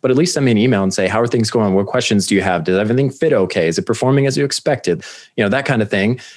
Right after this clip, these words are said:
And then if I respond in some way that indicates I'm a super fan, then pitch me on the affiliate thing. And I'd be, I'd love to, but, like, so many of them are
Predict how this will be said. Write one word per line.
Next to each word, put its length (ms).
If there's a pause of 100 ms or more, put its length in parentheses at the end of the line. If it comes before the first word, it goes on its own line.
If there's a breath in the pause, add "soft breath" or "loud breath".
(140 loud breath)
And 120
then 120
if 120
I 160
respond 440
in 60
some 140
way 200
that 120
indicates 380
I'm 80
a 60
super 240
fan, 340
then 220
pitch 260
me 80
on 100
the 80
affiliate 440
thing. 260 (220 loud breath)
And 100
I'd 80
be, 240
I'd 180
love 320
to, 200
but, 120
like, 220 (160 loud breath)
so 220
many 180
of 120
them 120
are 220